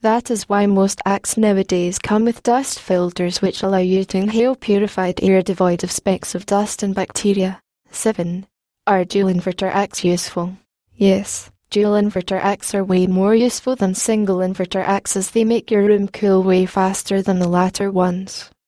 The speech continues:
Not only do they make less noise,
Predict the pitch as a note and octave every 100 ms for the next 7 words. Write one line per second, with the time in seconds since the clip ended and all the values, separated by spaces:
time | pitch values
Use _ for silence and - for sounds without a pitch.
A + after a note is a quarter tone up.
0 | _ _ A3+ A#3+ A#3+ C4+ B3 C4 A3 G#3
1 | F#3+ G3 F#3 F#3+ G3 G3 - F#3+ F3+ F#3+
2 | - -